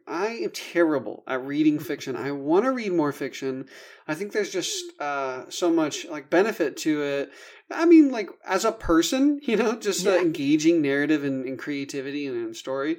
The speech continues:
Speaker 1: Um, but also, like, as a thinker as well, to engage things in, in a more, uh, creative light as well. But, um, I struggle to read fiction. <laughs> So,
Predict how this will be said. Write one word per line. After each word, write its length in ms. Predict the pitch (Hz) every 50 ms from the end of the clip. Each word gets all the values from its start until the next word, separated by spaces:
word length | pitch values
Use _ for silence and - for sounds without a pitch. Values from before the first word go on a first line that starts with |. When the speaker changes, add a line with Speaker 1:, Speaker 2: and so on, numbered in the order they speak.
| - - - - - - - _
Speaker 1:
Um, 400 | - 135 135 131 127 123 120 127 - -
but 120 | 160 165
also, 240 | 190 226 240 - 277
like, 160 | 262 208 -
as 160 | 151 151 147
a 80 | 147 139
thinker 420 | 139 - - 147 147 147 - 143 131
as 180 | 127 120 110
well, 400 | 113 113 123 123 117 113 107 107
to 200 | - - 135 131
engage 420 | 127 127 127 127 135 139 135 - -
things 420 | - 135 127 127 127 127 120 -
in, 160 | - 139 135 123 120
in 160 | 120 123 127
a 60 | 127 127
more, 560 | 127 123 123 123 120 120 123 117 120 147 - _ _ _
uh, 220 | 151 123 117 113 117
creative 500 | - - 151 143 135 120 127 113 110 -
light 160 | 120 117 117
as 140 | 120 - 139
well. 240 | 139 131 127 135 - - - - - - - - - _ -
But, 260 | 156 151 147 139 - 160
um, 480 | 156 147 147 147 143 143 143 147 143 - _ _ _ _ _ - - -
I 140 | 170 190
struggle 340 | 190 - - 180 170 170 170
to 80 | 165 156
read 200 | 156 156 160 156
fiction. 420 | - 180 160 - - 135 110 104 - -
<laughs> 440 | 135 - - 170 170 156 151 - -
So, 440 | 147 160 170 151 151 147 143 139